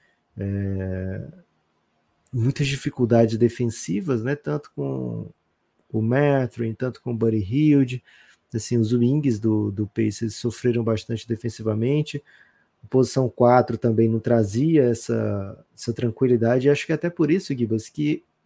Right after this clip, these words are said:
o Jarrett Walker vai ser titular, porque eu acho que ele, de cara, vai ser um dos melhores defensores do time, né? Ele tem esse tipo de, de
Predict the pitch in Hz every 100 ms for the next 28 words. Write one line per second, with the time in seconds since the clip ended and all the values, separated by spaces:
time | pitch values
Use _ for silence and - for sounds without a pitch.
0 | _ 127 123 143 143 143 139 139 147 135
1 | 139 151 151 143 - 156 143 143 - 147
2 | 147 151 151 151 151 151 156 - 170 185
3 | 127 - _ _ _ _ 131 - 160 156
4 | 151 143 147 156 160 175 165 143 127 104
5 | 95 - 104 98 92 98 - _ _ _
6 | _ 107 107 110 117 127 139 135 127 -
7 | 120 117 107 107 104 104 101 101 98 95